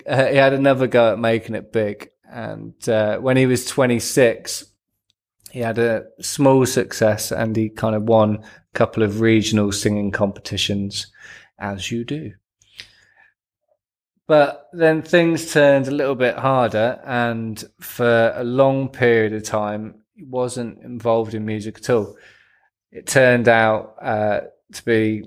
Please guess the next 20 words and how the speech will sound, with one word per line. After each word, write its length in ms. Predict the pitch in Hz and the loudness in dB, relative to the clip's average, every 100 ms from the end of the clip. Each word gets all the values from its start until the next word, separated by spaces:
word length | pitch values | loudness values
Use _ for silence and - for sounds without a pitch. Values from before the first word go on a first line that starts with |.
| _ - | _ -10
pretty 240 | 123 - | -10 -2
difficult, 640 | 123 113 107 113 110 - - | 0 0 -2 0 0 -2 -6
and 600 | 113 107 101 104 98 - _ _ _ _ - | -2 -2 -4 -6 -10 -18 _ _ _ _ -12
he 80 | 117 | 0
had 220 | 113 - | 0 0
to 100 | 107 | -6
resort 680 | 107 120 113 110 - - - | -2 2 2 2 -4 -18 -14
to 100 | - | 2
go 200 | 113 110 | 4 4
back 260 | 113 107 | 2 -2
to 160 | - 110 | -2 2
the 140 | 107 | 6
old 260 | 107 107 110 | 6 4 0
sewing 340 | - 127 120 | 4 4 4
machine 420 | 113 - 117 110 107 | 0 -2 0 0 -2
again 460 | 110 107 107 107 _ - _ | 2 2 0 -6 _ -20 _
to 100 | - | -12
earn 200 | - 107 | -6 -4
a 80 | 110 | 0
living, 580 | 113 113 110 107 110 | 2 4 2 -2 -6